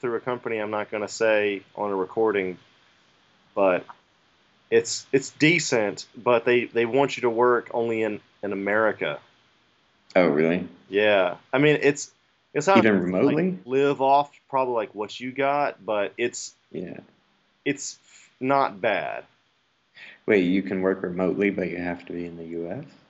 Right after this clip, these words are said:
Speaker 1: Yeah, and they'll check it. They'll definitely check it. It's, it's a company that's subcontracted by Google.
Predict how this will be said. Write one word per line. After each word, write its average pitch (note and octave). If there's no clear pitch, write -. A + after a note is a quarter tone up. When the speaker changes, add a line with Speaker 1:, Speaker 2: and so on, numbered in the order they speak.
Speaker 1:
Yeah, C3
and C3
they'll C#3
check C3+
it. A#2
They'll B2
definitely B2
check A#2
it. A2
It's, A2+
it's -
a A#2
company B2+
that's G#2
subcontracted G#2+
by F#2
Google. F2+